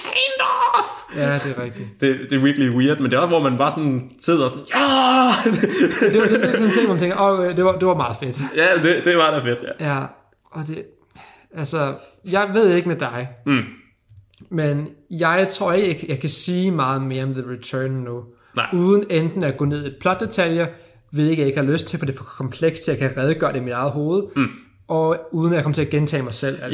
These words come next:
Speaker 1: Jamen,
Speaker 2: meget.
Speaker 1: jamen, helt sikkert. Altså, den er jo basically lige så lang som den originale serie.
Speaker 2: Ja.
Speaker 1: Øhm,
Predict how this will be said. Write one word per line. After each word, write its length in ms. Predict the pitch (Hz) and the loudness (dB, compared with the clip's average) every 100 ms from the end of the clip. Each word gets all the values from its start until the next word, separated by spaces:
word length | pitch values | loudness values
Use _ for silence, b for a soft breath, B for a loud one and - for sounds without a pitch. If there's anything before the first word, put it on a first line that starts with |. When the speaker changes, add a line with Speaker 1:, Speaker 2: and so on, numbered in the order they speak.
| 123 | 0
Speaker 1:
Jamen, 160 | 117 123 | 2 0
Speaker 2:
meget. 160 | 107 107 | -2 -2
Speaker 1:
jamen, 260 | 123 123 | 0 2
helt 180 | 135 127 | 2 0
sikkert. 280 | 120 117 117 - | 0 0 0 -2
Altså, 180 | 123 | -4
den 200 | 123 127 | 0 2
er 100 | 127 120 | 4 2
jo 220 | 123 117 - 123 - | 2 -2 -6 -12 -2
basically 420 | 131 127 120 120 | -2 -2 -4 -2
lige 120 | 117 | -2
så 100 | 117 | -2
lang 300 | 110 117 - | -4 -4 -8
som 160 | 127 110 | -8 -8
den 140 | - | -6
originale 460 | 110 - - 123 - | -8 -6 -8 -8 -8
serie. 500 | - 113 - - - - b b b b | -6 -4 -4 -6 -8 -12 b b b b
Speaker 2:
Ja. 60 | - | -6
Speaker 1:
Øhm, 340 | - - - | -4 -2 -6